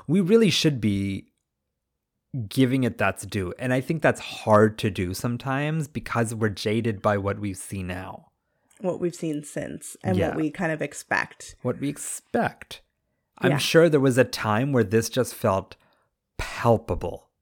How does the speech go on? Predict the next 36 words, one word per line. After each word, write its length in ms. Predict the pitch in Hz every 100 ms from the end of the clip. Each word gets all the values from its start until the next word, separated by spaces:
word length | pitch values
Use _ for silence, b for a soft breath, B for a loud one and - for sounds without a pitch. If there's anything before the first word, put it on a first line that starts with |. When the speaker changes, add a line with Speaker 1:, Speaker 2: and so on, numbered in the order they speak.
| _ _ _ _
Speaker 2:
And 180 | 196 196
so 200 | 196 180
fresh 720 | - - - 165 - - - -
and 140 | 185
like 160 | 170 170
a 40 |
Speaker 1:
So 200 | 170 156
Speaker 2:
new 60 | 127
take 80 | -
Speaker 1:
fresh. 640 | 95 87 - - - - b b b -
Speaker 2:
onto 500 | 190 180 - 175 165
a 80 | -
detective. 580 | 170 156 156 - 147 -
'Cause 160 | - -
I 80 |
guess, 320 | 185 233 233 220
like, 280 | 175 - _ -
before 460 | 165 202 214 214 214
this, 480 | 185 151 180 - - b b b b b b _
if 160 | 214 220
you're 100 | 220
gonna 200 | 240 233
compare 440 | 247 190 190 180
things, 380 | 180 170 185 190 -
if 160 | 185
you're 80 | 185
gonna 160 | 202 196
compare 380 | 196 185 180 175
something 280 | 180 175 165
like 200 | 165 -
In 120 | 190
the 60 | 180
Heat 240 | 170 180
of 80 | 175
the 100 | 170
Night 420 | 175 156 151 -